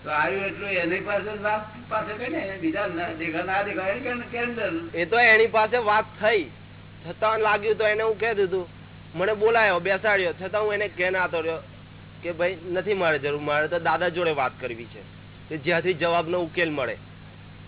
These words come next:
Speaker 1: ચાલો, તો વાત તું કૃષ્ણની ભાગવત બાબત જુદી કે છે, કૃષ્ણ જુદું કહેવા માંગે, તું સમજુ જુદું બધું. લોકો તો ચોપડવાની પી ગયા.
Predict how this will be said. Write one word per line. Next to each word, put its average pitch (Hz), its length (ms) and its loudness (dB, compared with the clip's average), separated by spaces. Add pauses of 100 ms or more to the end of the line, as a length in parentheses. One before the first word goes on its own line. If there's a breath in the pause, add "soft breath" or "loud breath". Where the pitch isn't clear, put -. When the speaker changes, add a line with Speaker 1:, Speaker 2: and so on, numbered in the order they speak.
(2000)
Speaker 1:
ચાલો, 214 280 2
તો 208 160 -4
વાત 196 280 2
તું 202 440 -4 (760)
કૃષ્ણની 175 420 -4
ભાગવત 202 360 0
બાબત 202 360 2
જુદી 202 140 -6
કે 202 200 -4
છે, 170 180 -6
કૃષ્ણ 160 420 -6
જુદું 190 260 -6
કહેવા 208 160 0
માંગે, 208 220 -2
તું 190 260 -6
સમજુ 185 280 -6
જુદું 170 360 -4
બધું. - 240 -14 (580)
લોકો 170 160 -4
તો 208 140 -4
ચોપડવાની 196 580 -2
પી 180 240 -8
ગયા. 151 420 -4